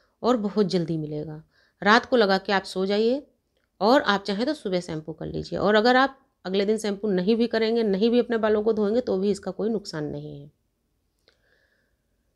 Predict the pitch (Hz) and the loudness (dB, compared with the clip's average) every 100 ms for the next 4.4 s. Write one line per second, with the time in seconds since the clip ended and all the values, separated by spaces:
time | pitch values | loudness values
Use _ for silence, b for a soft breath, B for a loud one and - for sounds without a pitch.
0 | _ _ - 220 294 320 311 277 277 226 | _ _ 4 6 6 6 4 2 0 -4
1 | 214 196 190 190 190 247 - _ _ _ | -2 -4 -2 -2 -2 -6 -12 _ _ _
2 | _ _ _ - 240 247 269 - _ _ | _ _ _ 0 2 4 0 -10 _ _
3 | _ _ _ - 226 - 269 285 - 214 | _ _ _ -2 -2 2 4 4 2 4
4 | 233 208 165 147 | 4 4 0 -4